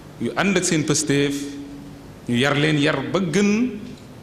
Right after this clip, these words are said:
fexe nañ ba fekk fii ñu toog nii doonoon ab saxaraa wala ab gottu àll bu kenn munta dugg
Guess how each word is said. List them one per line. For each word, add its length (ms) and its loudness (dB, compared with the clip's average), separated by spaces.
fexe 300 2
nañ 220 2
ba 100 2
fekk 560 0
fii 540 2
ñu 120 0
toog 220 2
nii 220 4
doonoon 300 2
ab 120 -2
saxaraa 480 0
wala 280 0
ab 80 -6
gottu 500 -2
àll 300 2
bu 140 -4
kenn 280 -2
munta 540 4
dugg 340 0